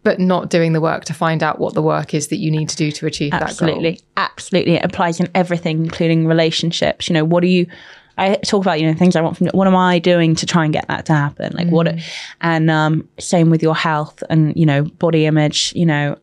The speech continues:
Speaker 2: um, what are you really doing? Uh, and it, it's, um, it's so true. You know, it's, I'm not a religious person, although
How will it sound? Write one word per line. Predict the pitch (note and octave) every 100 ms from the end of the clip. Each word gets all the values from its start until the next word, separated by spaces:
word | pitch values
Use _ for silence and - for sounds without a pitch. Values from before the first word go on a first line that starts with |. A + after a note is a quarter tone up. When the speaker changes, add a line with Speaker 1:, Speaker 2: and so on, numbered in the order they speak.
| -
Speaker 2:
um, | D3+ D3 D3+
what | E3+ F3+
are |
you | F#3
really | F3 F3 E3
doing? | E3 D#3+ D3+ D3 C#3+ -
Uh, | D3+ C#3+
and | - D#3+
it, | C3+
it's, | - - - -
um, | E3 D3+ D#3 D#3+ - _ _ _ _ _ _ -
it's | F3+ -
so | - A3
true. | G3+ - G#3+ G3
You | E3+ E3+
know, | D#3
it's, | D#3 - - - - - - - -
I'm | G3 A3+
not | B3
a |
religious | G3+ G#3 A3+ G3
person, | - E3 D#3 - G3+ D4 C4+
although | F3 E3 D3+